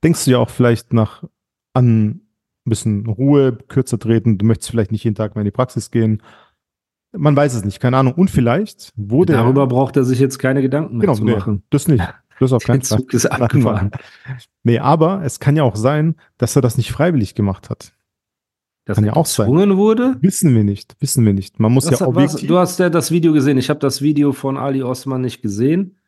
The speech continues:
Speaker 1: Ja.
Speaker 2: Äh, was genau? Gibt's da noch ein paar
Speaker 1: Nee, da, da gibt's,
Speaker 2: interessante
Speaker 1: da gibt's
Speaker 2: Infos?
Speaker 1: nur, also Anleon war dann so auf einer Bank und er hat es
Speaker 2: Hm.
Speaker 1: dann so mit Drohne, <laughs> das war, ey, das war so witzig gemacht.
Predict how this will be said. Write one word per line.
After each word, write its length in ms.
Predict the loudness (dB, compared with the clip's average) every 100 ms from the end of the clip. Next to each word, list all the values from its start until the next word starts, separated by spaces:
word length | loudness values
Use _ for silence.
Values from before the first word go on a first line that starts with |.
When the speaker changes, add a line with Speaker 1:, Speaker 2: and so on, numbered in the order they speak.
| _ -2
Speaker 1:
Ja. 280 | -2 -2 -6
Speaker 2:
Äh, 560 | -2 0 2 0 -2 -10 -2
was 260 | -2 0
genau? 500 | 0 2 4 4 2
Gibt's 280 | 2 -2 0
da 140 | 0 2
noch 160 | 0
ein 100 | -2
paar 420 | -2 0 0 0 -4
Speaker 1:
Nee, 240 | 0 2
da, 160 | 2 0
da 180 | 0 0
gibt's, 240 | 2 2
Speaker 2:
interessante 160 | 2 2
Speaker 1:
da 80 | 2
gibt's 240 | 0 2
Speaker 2:
Infos? 200 | 2 2
Speaker 1:
nur, 240 | -2 -4 _ _ -6
also 460 | 0 2 2 -2 -10 _ _
Anleon 520 | 0 2 2 0 -2
war 120 | -4 -2
dann 160 | -2
so 120 | -2
auf 120 | -4 -4
einer 140 | -2
Bank 340 | -2 -4 -8 _ _ _ -4
und 160 | 0
er 80 | 2
hat 140 | 0
es 100 | -2
Speaker 2:
Hm. 80 | 0
Speaker 1:
dann 120 | 0
so 100 | 2
mit 180 | 0 0
Drohne, 600 | 0 0 0 -2 -6 -8 -12 -14 _
<laughs> 220 | -4 -2
das 240 | -2 0 2
war, 240 | 2 2
ey, 100 | 0
das 140 | 2 2
war 100 | 2
so 200 | 0 -4
witzig 320 | -4 -4 -2
gemacht. 300 | -2 -4